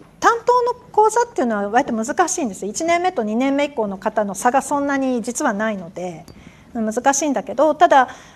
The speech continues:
あの、一年目と二年目で論文の講座っていうのはかなり差がありますから、レベルに差があります。で、特に論文試験を受けられてきた方と、受けられない、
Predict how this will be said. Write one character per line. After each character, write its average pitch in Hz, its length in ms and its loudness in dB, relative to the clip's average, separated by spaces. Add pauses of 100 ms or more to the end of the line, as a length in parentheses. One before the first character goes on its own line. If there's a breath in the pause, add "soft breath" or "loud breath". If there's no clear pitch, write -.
(100)
あ 240 100 2
の、 240 320 2
一 269 220 -2
年 427 140 2
目 480 100 2
と 466 100 4
二 254 100 6
年 254 140 4
目 254 100 2
で 220 80 2
論 285 180 4
文 415 120 0
の 427 100 0
講 415 200 4
座 453 140 4
っ - 20 -4
て 440 160 0
い - 20 4
う 208 40 2
の 202 100 -2
は 247 220 6
か 392 140 -2
な 440 100 0
り 262 120 0
差 233 180 4
が 226 140 6
あ 226 60 6
り 247 80 4
ま 247 140 2
す - 100 -8
か 180 120 -2
ら、 190 140 4
レ 190 100 2
ベ 208 120 0
ル 214 60 -2
に 214 120 -4
差 202 160 -2
が 208 80 0
あ - 20 0
り 190 80 -4
ま 190 100 -8
す。 - 120 -12
で、 262 100 0
特 415 220 2
に 254 160 2
論 285 160 4
文 381 80 0
試 - 120 -6
験 311 140 0
を 208 60 -2
受 202 100 -8
け 330 80 4
ら 415 100 6
れ 480 100 4
て 254 120 0
き - 100 -12
た 208 100 0
方 202 260 -4
と、 220 480 4
受 269 180 0
け 370 40 6
ら 415 100 6
れ 466 140 0
な 370 160 0
い、 202 120 -4